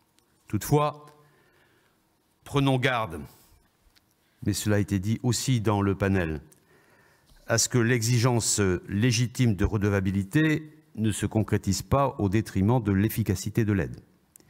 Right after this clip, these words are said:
Et, et depuis, euh, des années, l'alourdissement de la bureaucratie ralentit l'accès au financement, fragilise la capacité à répondre dans l'urgence et absorbe des ressources considérables au détriment de la réponse aux besoins.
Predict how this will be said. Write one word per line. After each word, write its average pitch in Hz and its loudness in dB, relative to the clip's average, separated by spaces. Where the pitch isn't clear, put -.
Et, - -4
et 98 -2
depuis, 95 0
euh, 82 0
des 92 -2
années, 135 2
l'alourdissement 113 2
de 107 2
la 101 2
bureaucratie 101 -2
ralentit 104 -2
l'accès 104 -2
au 95 2
financement, 92 0
fragilise 117 0
la 95 0
capacité 98 -2
à 90 0
répondre 98 0
dans 95 0
l'urgence 107 -2
et 110 2
absorbe 143 0
des 113 0
ressources 113 2
considérables 143 2
au 131 4
détriment 147 2
de 151 2
la 131 2
réponse 117 0
aux 123 0
besoins. 98 -4